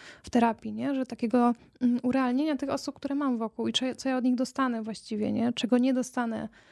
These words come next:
E, i to jest też kawałek w terapii do pogodzenia się z tym, czego nie dostanę od rodziców, e, czego nie dostanę od partnera, partnerki, bo muszę być może o to sama, sam zadbać,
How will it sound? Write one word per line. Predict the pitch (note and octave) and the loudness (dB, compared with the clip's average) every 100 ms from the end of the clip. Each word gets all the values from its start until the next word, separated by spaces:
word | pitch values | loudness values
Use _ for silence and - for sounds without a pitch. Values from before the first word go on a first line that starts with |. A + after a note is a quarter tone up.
| - - | -20 -8
E, | - A#3+ | -2 0
i | - | 0
to | A#3 | 2
jest | A#3+ | 2
też | B3+ - | 2 -4
kawałek | B3 A#3 A#3 | -4 -6 -6
w | |
terapii | - A#3+ A#3 A#3 | -6 -6 -4 0
do | A#3+ A#3 A#3 A3+ A3 | 2 4 2 0 2
pogodzenia | A#3 A3+ A#3 A#3 | 2 2 -2 -4
się | - | -6
z | B3 | -4
tym, | B3+ | -2
czego | A#3 A#3 | 0 2
nie | A#3 | 4
dostanę | A#3 A3+ B3 C4 | 4 0 0 2
od | |
rodziców, | C#4+ C#4 C4+ - A#3+ A3+ - - | 2 0 -2 0 2 0 -6 -8
e, | A#3 A3+ A3 | -2 0 0
czego | - | 0
nie | A#3 | 2
dostanę | A3+ - C4 B3+ | 2 0 0 0
od | - | 0
partnera, | C4 - B3+ B3+ | -2 2 2 2
partnerki, | B3+ B3 A#3+ A#3 - A3+ G#3 A3 | 0 0 0 0 -2 -4 -4 -4
bo | A3+ A#3 A3+ | -2 0 2
muszę | A#3+ A#3+ - | 4 4 2
być | A3 A#3+ | -4 -6
może | A#3 A3+ | -6 -6
o | |
to | A#3 | -8
sama, | - C#4 C4 A#3+ | -2 -2 0 -4
sam | A#3 C#4 | -4 -4
zadbać, | C4+ B3+ G#3+ - | -4 -6 -8 -10